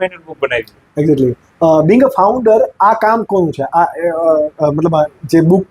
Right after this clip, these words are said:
Speaker 2: બનાવી, એસ ઓ પી ક્રિએટ કરવાની, what do you think? આ કામ કોને
Speaker 1: એમ તો
Speaker 2: કરવું છે?
Speaker 1: આ ટીમ મેમ્બરનું જ કામ છે,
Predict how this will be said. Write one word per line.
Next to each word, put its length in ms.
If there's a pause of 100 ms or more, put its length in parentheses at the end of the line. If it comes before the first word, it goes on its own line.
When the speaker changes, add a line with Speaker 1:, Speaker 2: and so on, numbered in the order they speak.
Speaker 2:
બનાવી, 480
એસ 200
ઓ 40
પી 100
ક્રિએટ 280
કરવાની, 280 (400)
what 140
do 80
you 80
think? 180 (280)
આ 80
કામ 200
કોને 160
Speaker 1:
એમ 120
તો 80
Speaker 2:
કરવું 80
છે? 40
Speaker 1:
આ 220
ટીમ 300
મેમ્બરનું 440
જ 120
કામ 200
છે, 280